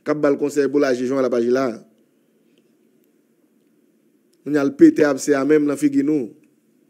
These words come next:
Pour montrer nous que le pape est nous. Et le chef.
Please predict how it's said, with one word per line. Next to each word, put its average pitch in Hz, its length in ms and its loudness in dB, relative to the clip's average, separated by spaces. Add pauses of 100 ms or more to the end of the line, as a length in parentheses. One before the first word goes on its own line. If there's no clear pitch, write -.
(1900)
Pour 143 120 0
montrer 147 360 2
nous 143 100 0
que 131 80 0
le 131 80 0
pape 131 200 -2
est 123 100 2
nous. 139 320 -2 (540)
Et 131 80 2
le 135 140 0
chef. - 500 -2